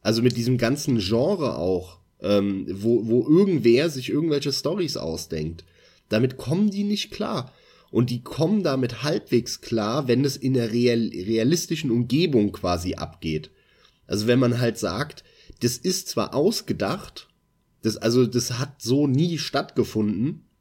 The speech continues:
aber das spielt mit Menschen in unserer Welt. Guck mal, da vorne, da ist der Edeka und der Rewe-Markt und da ist die Apotheke in dem Kaff, so, ne? Dann kommen die noch damit klar, dann raffen die, ah, ach so, aber das gab's nicht.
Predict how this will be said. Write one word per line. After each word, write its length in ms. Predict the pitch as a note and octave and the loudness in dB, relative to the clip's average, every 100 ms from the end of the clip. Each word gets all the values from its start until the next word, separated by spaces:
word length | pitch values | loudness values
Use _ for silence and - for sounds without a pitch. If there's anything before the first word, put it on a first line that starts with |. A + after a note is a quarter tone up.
| _ | _
aber 280 | G#2+ C3+ D3 | -6 -2 0
das 100 | B2 | 0
spielt 680 | - - C3+ E3+ F3+ F3 - | -4 -8 -2 8 8 8 2
mit 180 | G2 G2 | -4 0
Menschen 920 | G#2 B2 C3+ - B2+ B2 A#2+ B2 B2+ - - - | 0 2 0 0 2 2 2 0 -4 -20 -20 -10
in 160 | - G2+ | -4 -2
unserer 480 | G2 F#2+ E2 E2 E2+ | 0 -2 -2 -2 2
Welt. 580 | A#2 A#2 A#2 A#2+ A#2+ | 4 4 4 4 0
Guck 140 | - A#2+ | -2 0
mal, 80 | F#2 | 0
da 100 | F2+ | -2
vorne, 380 | - F#2+ F#2+ | -2 -2 0
da 80 | E2+ | -2
ist 180 | F2 E2+ | -4 -4
der 100 | - | -2
Edeka 540 | A#2+ B2+ A#2+ B2 A#2+ | 2 2 2 0 -2
und 160 | A#2 G2+ | 0 0
der 140 | E2+ | 0
Rewe-Markt 800 | F2+ C3 C#3 C3 B2 A#2 A#2 A#2+ | 2 4 4 4 2 2 -2 -4
und 80 | F#2 | -4
da 140 | F2 F2 | -2 -4
ist 100 | - | -6
die 100 | - | -8
Apotheke 680 | E2 F2+ F2 A#2+ C#3 D3+ A#2 | -6 -6 -2 2 4 4 2
in 160 | A#2+ | 4
dem 180 | A#2 A#2 | 2 0
Kaff, 340 | A#2 A#2 A2+ - | -2 -6 -6 -6
so, 180 | G#2 | 0
ne? 200 | G2+ F#3 G3 - - - | 4 2 2 -14 -16 0
Dann 180 | B2+ D#3 | 0 2
kommen 280 | F3+ G3 F#3+ | 0 0 0
die 100 | F#3+ | -2
noch 180 | F#3 | -2
damit 380 | - D3 D#3 D#3 | -2 -2 -2 -6
klar, 360 | - A#2+ F#2+ E2 | -4 -2 -2 -2
dann 140 | F#2+ | -4
raffen 360 | G2+ C3 - C#3+ | -4 -6 -4 -2
die, 160 | B2+ - | -2 -4
ah, 160 | F#2 | -8
ach 160 | - C3+ | -6 -4
so, 340 | - F3+ C#3 - - - - | 2 4 4 -2 -20 -16 -4
aber 200 | A#2 A#2 | 0 2
das 180 | A2 | 0
gab's 380 | - A2+ B2+ - | -2 -4 -4 -4
nicht. 260 | F#2 D#2 | -4 -6